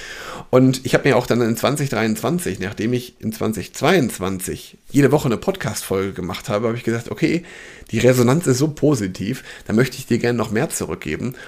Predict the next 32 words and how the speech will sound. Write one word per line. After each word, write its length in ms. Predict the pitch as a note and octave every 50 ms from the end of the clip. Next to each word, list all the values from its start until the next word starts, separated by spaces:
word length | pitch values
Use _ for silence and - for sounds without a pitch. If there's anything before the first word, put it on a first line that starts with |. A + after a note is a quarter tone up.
| - - -
und 420 | G2+ G#2+ A2 A2+ A2 - - G2
dreh 220 | G2+ G2 B2 D#3+ F3
so 100 | E3+ D#3+
ein 60 | D3
bisschen 320 | B3 - - - F3+ D3+
auf 320 | - - D#2 F#2 B2+ - -
und 120 | - G#2+
mach 220 | G#2 A2+ B2+ - -
jetzt 320 | A#2+ - - - - -
zweimal 340 | - - - A#2+ B2+ - A#2
in 40 | F#2+
der 140 | E2+ D#2+ D2
Woche 180 | D#2+ G2 A2
meinen 240 | E2+ D#2 C#2+ E2 -
Podcast. 600 | - - - - - - - B2 E3 - - - - - - - - -
Und 120 | - G2+
da 60 | G#2
muss 140 | C3 E3 E3
ich 100 | E3 -
schon 220 | - - B2 A#2 A2
sagen, 240 | G#2+ G#2+ B2 B2+
das 140 | A#2+ A#2+ C3
ist 60 | -
auf 140 | A#2 A#2 A2+
jeden 180 | A#2+ C3+ C#3+ C#3+
Fall 200 | - B2 A#2 A2+
deutlich 420 | A2+ C#3+ - - - C#3 A#2+ A2+ A2
wilder 320 | C3+ F3 F3+ C3+ A#2+ A2+
oder 100 | A2 G#2
deutlich 320 | G#2+ A#2+ B2+ - B2 A#2 -
anstrengender, 600 | - E3 - - - C#2 D2 E2 D2 E2 A#2 -
weil 240 | E2+ G2 A2 A2+